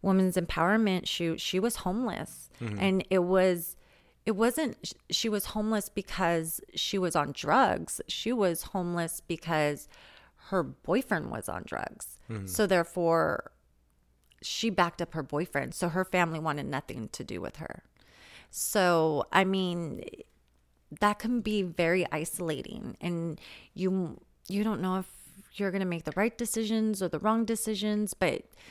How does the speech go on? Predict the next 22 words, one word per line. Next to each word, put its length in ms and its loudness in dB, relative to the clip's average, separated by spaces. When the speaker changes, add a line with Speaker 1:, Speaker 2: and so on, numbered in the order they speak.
Speaker 1:
just 560 -2
if 160 -2
you're 120 4
looking 420 2
for 180 -2
that 220 6
healing 420 -2
process, 840 0
definitely, 840 2
like, 760 0
listen 500 0
to 160 -2
our 120 4
podcast. 840 0
<laughs> 360 -4
Speaker 2:
Mm-hmm. 520 -2
Speaker 1:
We 140 2
have 200 2
some 280 -2
life 260 4
coaches, 420 0
g-, 100 -12